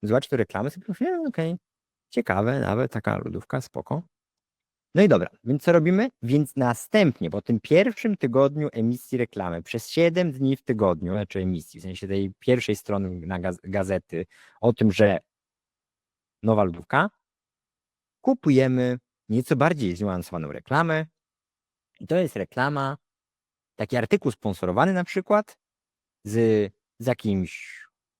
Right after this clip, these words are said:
no nie wiem, influencerem z lat pięćdziesiątych, celebrytą, na temat, o, jakimś recenzentem gadżetów nowych, nie, elektronicznych. Na-, doskonale to państwo znają, oglądają państwo te filmy.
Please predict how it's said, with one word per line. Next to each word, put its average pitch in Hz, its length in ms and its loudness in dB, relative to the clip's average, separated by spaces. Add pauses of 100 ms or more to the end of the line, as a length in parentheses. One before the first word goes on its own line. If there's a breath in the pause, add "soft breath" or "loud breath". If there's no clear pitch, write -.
(600)
no 110 60 -18
nie 101 140 -12
wiem, - 160 -16 (420)
influencerem 120 1300 2
z 92 40 -10
lat 110 200 -4
pięćdziesiątych, 98 720 -2
celebrytą, 92 880 -2 (440)
na 95 100 -8
temat, 101 460 0
o, 107 160 0
jakimś 110 360 -2
recenzentem 135 1000 2
gadżetów 113 560 -2
nowych, 76 360 -10
nie, 117 120 -2
elektronicznych. 85 720 -6 (220)
Na-, 110 140 -8 (460)
doskonale 165 380 4
to 139 80 4
państwo 98 280 -4
znają, 165 400 4 (220 soft breath)
oglądają 143 480 2
państwo 117 320 -6
te 113 120 -6
filmy. 107 420 -2